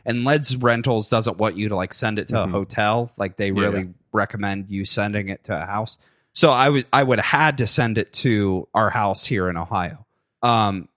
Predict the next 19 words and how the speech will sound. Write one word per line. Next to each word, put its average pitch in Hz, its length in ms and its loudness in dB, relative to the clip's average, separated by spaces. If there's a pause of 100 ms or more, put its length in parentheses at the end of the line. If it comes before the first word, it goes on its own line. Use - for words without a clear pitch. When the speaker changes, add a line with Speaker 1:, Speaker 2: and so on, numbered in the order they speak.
(100)
Speaker 1:
and 156 200 2
then, 131 360 2
so 123 240 4
I 113 160 2
started 147 380 2
putting 143 280 4
everything 120 400 2
in 92 100 -4
the 90 80 -8
cart. 147 520 2 (360)
And 147 160 0
by 139 140 6
the 123 100 0
time 143 600 4
I 127 160 4
got 113 440 2
shipping, 151 680 0 (480)
the 120 380 4
insurance 127 960 0